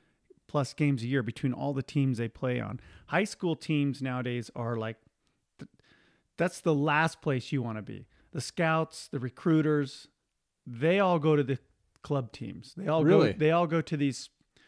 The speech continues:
Speaker 1: super teams, these club teams that play year round in some cases.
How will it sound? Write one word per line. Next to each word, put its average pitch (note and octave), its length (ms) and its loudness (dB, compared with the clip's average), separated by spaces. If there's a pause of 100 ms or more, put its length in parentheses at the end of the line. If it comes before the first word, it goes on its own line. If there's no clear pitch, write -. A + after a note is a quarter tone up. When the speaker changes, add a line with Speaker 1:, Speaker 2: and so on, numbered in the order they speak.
(160)
Speaker 1:
super F3 360 -4
teams, B2 340 -4
these A2 80 -10
club C#3+ 320 -2
teams A#2 320 -6
that - 180 -12
play C3+ 300 -4
year C3+ 320 0
round C3+ 480 -2 (480)
in B2+ 120 -6
some C3 240 -4
cases. B2 520 -8